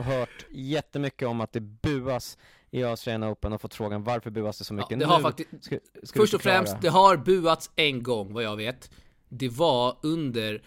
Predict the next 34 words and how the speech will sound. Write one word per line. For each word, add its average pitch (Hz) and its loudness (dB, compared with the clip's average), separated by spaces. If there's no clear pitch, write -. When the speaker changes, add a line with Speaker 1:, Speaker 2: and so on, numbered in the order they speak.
Speaker 2:
Medvedev-intervjun 120 -4
efter 113 -14
matchen 107 -10
mot - -14
Kyrgios. 95 -6
Speaker 1:
Alltså, 110 -6
det 113 0
är 127 2
alltid, 123 -4
Medvedev 120 -4
får - -10
alltid 131 -6
vara 123 -4
med 123 -2
Speaker 2:
Ja. 110 -4
Speaker 1:
om, 104 -2
Speaker 2:
När 160 0
han 175 8
Speaker 1:
om 196 4
det 196 4
här. 202 8
Speaker 2:
säger 165 6
att 139 2
det 151 -2
är - -2
klart 156 2
det 160 -2
är 147 0
svårt 147 0
att 143 0
möta 139 0
den 135 -2
här 127 -2
publiken 127 -4